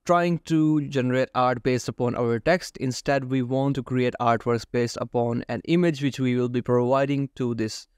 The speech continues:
So how do we do that? Basically, we have to simply upload our selfie in this chat.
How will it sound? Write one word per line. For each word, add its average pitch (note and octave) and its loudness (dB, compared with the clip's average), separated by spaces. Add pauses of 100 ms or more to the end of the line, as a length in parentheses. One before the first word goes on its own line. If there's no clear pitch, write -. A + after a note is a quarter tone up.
(320)
So - 0
how D3 4
do F3 4
we F3 4
do D#3 2
that? C3 0
Basically, B2+ 0
we B2 0
have C3 -2
to D#3+ -6
simply D3 -2 (580)
upload F3+ 2
our D3 4
selfie B2+ -2
in B2 0
this A#2 -6
chat. E3 2